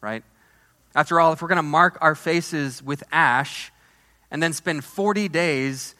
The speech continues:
fasting and repenting, we should be spending at least that much time celebrating the joy and victory of new life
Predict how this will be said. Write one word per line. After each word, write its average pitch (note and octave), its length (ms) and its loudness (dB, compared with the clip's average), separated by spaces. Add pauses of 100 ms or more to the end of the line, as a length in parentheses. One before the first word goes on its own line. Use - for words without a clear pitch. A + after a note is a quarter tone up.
(400)
fasting E3+ 580 2
and C#3 100 -4
repenting, B2+ 600 -4
we C3 100 -8
should C3 220 -12
be C3 100 -10
spending A#2 480 -10
at C3+ 160 -10
least G3 340 -4
that G#2 140 -8
much G#2+ 280 -16
time F#2+ 360 -18 (500)
celebrating B2+ 680 -2
the A2 60 -6
joy A#2+ 380 -6
and A2 200 -14
victory G#2+ 440 -10
of - 180 -14
new C3 220 -6
life C#3+ 580 -4